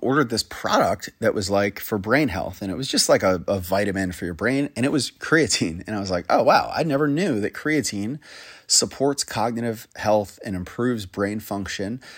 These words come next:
And I did a little research, and it's actually incredibly powerful in its effect for brain health. So it has been linked to improvements with Alzheimer's,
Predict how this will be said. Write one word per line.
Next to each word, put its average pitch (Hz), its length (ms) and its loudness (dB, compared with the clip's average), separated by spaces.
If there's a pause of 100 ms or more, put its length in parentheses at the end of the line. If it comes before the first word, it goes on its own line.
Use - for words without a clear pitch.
(300)
And 101 160 -2
I 98 60 0
did 127 180 4
a 147 40 6
little 147 180 4
research, 101 520 0
and 101 80 -4
it's 95 140 -2
actually 117 580 0
incredibly 104 1160 0 (320)
powerful 101 760 2 (140)
in 113 100 0
its 120 140 -2
effect - 400 -2
for - 240 -4
brain 98 320 -4
health. - 380 -12 (560)
So 101 500 2 (380)
it 123 100 6
has 131 140 4
been 104 200 0
linked 117 760 0 (460)
to 127 180 0
improvements 104 640 -2
with 98 200 -8
Alzheimer's, 120 720 0